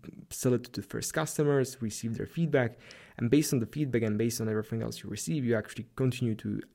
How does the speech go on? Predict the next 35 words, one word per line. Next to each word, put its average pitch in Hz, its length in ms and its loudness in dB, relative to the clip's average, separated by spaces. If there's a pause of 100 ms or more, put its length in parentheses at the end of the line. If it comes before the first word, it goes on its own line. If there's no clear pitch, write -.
ideate 113 480 0
it 117 80 0
and 110 120 2
maybe 113 220 2
even 113 180 0
try 110 180 -2
out 107 120 -2 (120)
a - 40 -20
few 120 200 2
different 110 300 -2
ideas, 120 500 0 (320)
and - 100 -4
then 147 120 4
you 151 60 0
just - 340 0
stick 139 260 2
to - 80 -8
the 120 80 6
one 117 200 4
that 104 220 -2
worked 113 200 -2
for 117 100 -2
you 101 120 0
the 92 80 -4
best, 78 420 -2 (420)
and 120 120 4
then 127 100 8
you 123 80 10
just 117 180 2
double 110 200 2
down. - 180 -4 (160)
So, - 160 0
I 90 40 2
mean, 110 180 0
like, - 280 -10